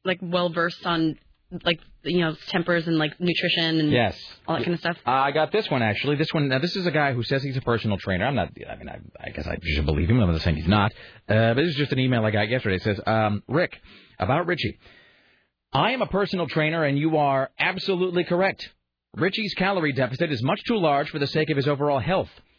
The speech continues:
Speaker 2: Exercising hours a day, as strenuously as he does, probably burns fifteen hundred calories or more on his own. If Richie is pounding protein shakes in lieu of meals, I doubt very seriously he's even taking in twenty-two hundred calories a day.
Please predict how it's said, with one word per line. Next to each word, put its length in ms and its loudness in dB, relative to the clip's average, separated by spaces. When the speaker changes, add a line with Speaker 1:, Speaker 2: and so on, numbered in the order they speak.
Speaker 2:
Exercising 680 0
hours 420 0
a 60 0
day, 380 0
as 100 -4
strenuously 680 0
as 120 -2
he 100 0
does, 360 2
probably 360 0
burns 340 -2
fifteen 680 0
hundred 600 0
calories 480 0
or 80 0
more 320 2
on 80 0
his 160 0
own. 320 0
If 160 0
Richie 240 0
is 80 -4
pounding 340 0
protein 400 0
shakes 300 -2
in 80 0
lieu 100 4
of 100 0
meals, 320 0
I 100 2
doubt 220 2
very 220 0
seriously 420 -2
he's 220 0
even 320 0
taking 320 2
in 100 2
twenty-two 440 0
hundred 240 0
calories 400 0
a 20 -4
day. 340 0